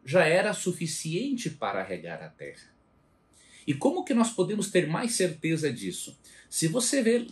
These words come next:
Hebreus onze, sete, você vê aqui uma informação muito interessante sobre Noé. Ele foi justamente elogiado por crer em algo que nunca tinha acontecido até então.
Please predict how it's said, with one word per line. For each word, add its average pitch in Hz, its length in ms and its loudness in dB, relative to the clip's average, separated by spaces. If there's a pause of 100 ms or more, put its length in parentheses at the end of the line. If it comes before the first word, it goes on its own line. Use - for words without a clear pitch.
Hebreus 151 560 4
onze, 160 320 2
sete, - 760 0 (120)
você 127 240 0
vê 139 120 0
aqui 147 200 -2
uma 156 120 -2
informação 135 600 -2
muito 196 240 -2
interessante 160 760 -2 (920)
sobre 117 360 2
Noé. 107 360 -2 (960)
Ele 151 180 6
foi 180 220 6
justamente 196 760 2
elogiado 120 840 0 (380)
por 143 300 4
crer 147 640 4 (120)
em 143 280 2
algo 135 480 2
que 151 180 -4
nunca 240 400 0
tinha 190 240 -4
acontecido 156 720 -2
até 143 200 -4
então. 123 380 -6